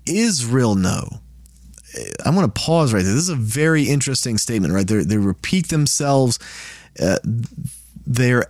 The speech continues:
adding this emphasis. They are emphatically going to deny the accusation here. For the people on the west side of the Jordan, it, it,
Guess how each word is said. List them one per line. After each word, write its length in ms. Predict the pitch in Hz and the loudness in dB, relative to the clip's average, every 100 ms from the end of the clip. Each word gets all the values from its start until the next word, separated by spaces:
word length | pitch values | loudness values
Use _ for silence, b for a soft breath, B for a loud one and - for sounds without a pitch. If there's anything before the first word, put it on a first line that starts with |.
| 123 | 0
adding 320 | 143 156 143 | 2 4 4
this 220 | 131 - | 2 0
emphasis. 600 | 131 139 120 - - - | 0 0 0 -4 -4 -6
They 180 | 107 110 95 | 0 0 2
are 220 | 135 120 | 2 2
emphatically 920 | 120 113 - - 165 170 160 - 147 | 2 0 -2 -4 -2 2 2 2 2
going 300 | 135 139 135 123 | 2 2 2 0
to 100 | 110 | -2
deny 840 | 110 107 110 117 139 151 123 110 | -2 2 4 4 4 4 4 2
the 220 | 107 - | 2 2
accusation 800 | 113 113 - 104 107 110 - 95 | 0 0 0 -2 0 -2 -2 -2
here. 300 | 85 76 - _ B B B B B B B - - - | -2 -4 -8 _ B B B B B B B -20 -20 -16
For 260 | - 143 139 | -8 0 0
the 100 | 131 | 0
people 300 | 185 190 196 | 0 2 4
on 100 | 156 | 4
the 100 | 127 | 4
west 320 | 135 156 - | 4 2 0
side 160 | 160 | 0
of 80 | 143 | 2
the 80 | 131 | 2
Jordan, 420 | 120 135 117 101 - | 2 2 2 0 2
it, 240 | 135 104 - | 0 0 -2
it, 180 | 135 120 | -2 -2